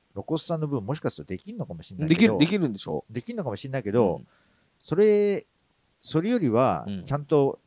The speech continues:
Speaker 1: 誰かにお支払いして、
Speaker 2: うん。
Speaker 1: ど-、土日が昔より僕休めるようになってんのよ。た-、確実に。
Speaker 2: はい、はい、はい、はい。
Speaker 1: え、会社員だった時代なんて土日なんかもうないようなもんだったからさ。
Speaker 2: うん、うん。
Speaker 1: 全部自分でやって。
Speaker 2: うん、うん。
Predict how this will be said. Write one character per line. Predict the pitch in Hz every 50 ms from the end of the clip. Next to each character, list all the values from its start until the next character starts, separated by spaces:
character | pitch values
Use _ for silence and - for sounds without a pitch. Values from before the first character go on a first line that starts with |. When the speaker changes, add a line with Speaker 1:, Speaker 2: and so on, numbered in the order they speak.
| 113
Speaker 1:
誰 | 113 135 143
か | 139 -
に | 104 92
お | 92
支 | 98 - 127
払 | 113 110 117 110
い | 104
し | - -
て、 | _ - 135 101 82 65 - -
Speaker 2:
う | 113
ん。 | 110 95 - _ _ _ _ _
Speaker 1:
ど-、 | - 117 139 147 _ _ _ _ _ _ -
土 | - 120 131
日 | 175 214 208 - -
が | 214 220
昔 | 180 165 156 190 180 -
よ | 190
り | 143
僕 | 104 98 98 90 95 78 - 73
休 | 92 101 101 - 180
め | 202 190
る | 147
よ |
う | 107
に | 98
な | 131
っ | 151
て | - - 123
ん |
の | 87 80
よ。 | 78 - _
た-、 | - - - _ _ -
確 | - - 117 113 95
実 | 98 117 98 92 90 -
に。 | 95
Speaker 2:
は | 87 - 104
い、 | 98
は |
い、 |
は | 95
い、 | 120 -
は | - -
い。 | - - _ _ _ -
Speaker 1:
え、 | - _ _ _
会 | _ - 165 185
社 | - 226
員 | 226 226 220
だ | 220
っ | 214
た | - 202 180
時 | 160 160
代 | 160 151
な | 139 131
ん | 123
て | - 92
土 | - 110 120
日 | 156 190 190 - 185
な | 185
ん | 151
か | -
も | 92 90
う |
な | 90 107 170
い | 214
よ | 220 156
う |
な | 107 95
も | 95 92
ん |
だ | 80 73
っ |
た | - -
か | - -
ら | 82
さ。 | 95
Speaker 2:
う | 98
ん、 | 98
う |
ん。 | 95 85 80 - 87 - - 160 - _ _ _ _ _ _
Speaker 1:
全 | 98 113 131
部 | 117
自 | 95 - 95
分 | 82 90 90
で | 82
や | 80 73
っ |
て。 | - _ - 71 - - -
Speaker 2:
う | 85
ん、 |
う | 92
ん。 | 90 82 76 76 82 76 64